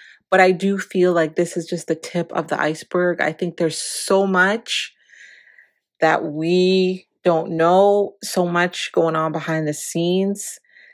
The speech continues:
that may be released as well. So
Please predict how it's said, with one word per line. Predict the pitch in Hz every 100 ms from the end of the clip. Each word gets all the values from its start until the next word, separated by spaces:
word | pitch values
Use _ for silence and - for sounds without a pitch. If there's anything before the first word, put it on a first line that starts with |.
| _ _
that | 170 160 160 -
may | 160 165
be | 170 170
released | 165 160 170 -
as | 165 151
well. | 156 170 190 220 247 _ _ _ _ -
So | - 170 165 165 160